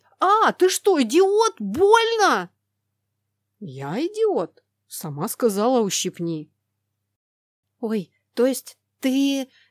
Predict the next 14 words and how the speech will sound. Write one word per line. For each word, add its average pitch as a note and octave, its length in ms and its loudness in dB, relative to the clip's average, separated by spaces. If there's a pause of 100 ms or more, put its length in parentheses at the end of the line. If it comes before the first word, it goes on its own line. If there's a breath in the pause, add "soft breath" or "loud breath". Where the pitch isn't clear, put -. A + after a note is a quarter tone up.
(100)
ты B3 100 -2
настоящий? B3+ 1040 -4 (280)
И G3 100 -6
я G#3+ 320 -4
не F3 140 -10
сплю?» C4+ 380 -8 (1300)
«Настоящий B3 960 0
и G3 100 -2
не A3 120 -2
спишь. - 540 -8 (420)
И G#3 120 -4
дракон F#3 720 -2
тоже A#3 320 -2
настоящий». E3+ 960 -6